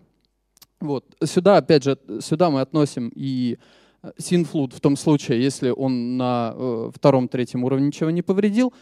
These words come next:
значит, он дошел до самого сервера, значит, это уже атака на T C P драйвер, на T C P стек, э, если хотите. А, значит, сюда мы относим и, э, флуд соединениями, то есть открытие большого числа,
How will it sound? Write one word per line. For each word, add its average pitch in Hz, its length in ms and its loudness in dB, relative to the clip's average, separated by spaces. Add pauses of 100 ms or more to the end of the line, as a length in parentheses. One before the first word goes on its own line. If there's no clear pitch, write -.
(880)
значит, 143 380 0
он 143 120 2
дошел 156 280 2
до 147 80 -6
самого 160 300 0
сервера, 202 420 0
значит, 156 360 -2
это 147 180 2
уже 139 180 0
атака 135 300 -4
на 120 160 -4
T - 60 -14
C - 140 -20
P 120 140 -8
драйвер, - 400 -14 (100)
на 131 140 -4
T - 60 -20
C - 120 -16
P 139 120 -4
стек, - 260 -14 (320)
э, 120 260 -14
если - 300 -18
хотите. - 320 -18 (640)
А, 139 320 -2
значит, 143 400 -2
сюда 165 240 2
мы 143 140 2
относим 131 720 -2
и, 123 460 -2
э, 123 360 0
флуд 143 280 -4
соединениями, 185 640 4
то 151 140 4
есть 135 140 2
открытие 143 440 -2
большого 127 440 -2
числа, 127 440 -6